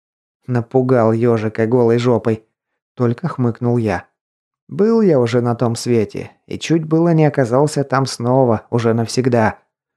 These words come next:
Вспомнил я удар, бросивший меня недавно вперёд на несколько метров. Да, действительно, надо отдохнуть. Настолько утомился, что разум как-то теряет пластичность,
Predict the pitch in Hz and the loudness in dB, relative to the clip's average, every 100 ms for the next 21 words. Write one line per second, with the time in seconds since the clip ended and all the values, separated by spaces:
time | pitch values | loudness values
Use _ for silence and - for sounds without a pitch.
0 | _ _ - - 131 123 120 120 117 117 | _ _ -12 -2 0 2 2 2 2 2
1 | 123 147 127 127 117 117 - 120 120 123 | 2 0 2 0 0 -4 -2 -2 0 0
2 | 120 117 139 143 131 - - 120 127 123 | 0 2 2 2 0 0 0 2 2 0
3 | 123 120 107 - 113 117 113 85 - - | -2 0 -2 -4 -4 -2 -2 -6 -10 -14
4 | _ _ _ _ _ _ _ _ _ _ | _ _ _ _ _ _ _ _ _ _
5 | _ _ _ _ _ - 117 113 107 107 | _ _ _ _ _ -2 0 0 -2 -4
6 | 110 110 - 139 156 160 156 160 143 117 | -4 -6 -2 0 2 2 2 2 2 0
7 | 120 117 113 117 107 - 101 90 - _ | -2 -2 -2 -4 -4 -6 -8 -10 -16 _
8 | _ _ - 131 - 185 190 - 156 147 | _ _ -6 -6 -4 -2 -2 0 0 0
9 | 143 160 202 151 - - - 110 110 156 | 0 2 0 -2 -6 -10 -6 -4 0 0
10 | 185 175 165 156 170 - 156 143 143 156 | 0 0 -2 -2 -4 -2 -2 0 2 0
11 | 151 - 143 139 - 95 - - - - | -2 -2 -2 -2 -2 -2 -4 -10 -12 -14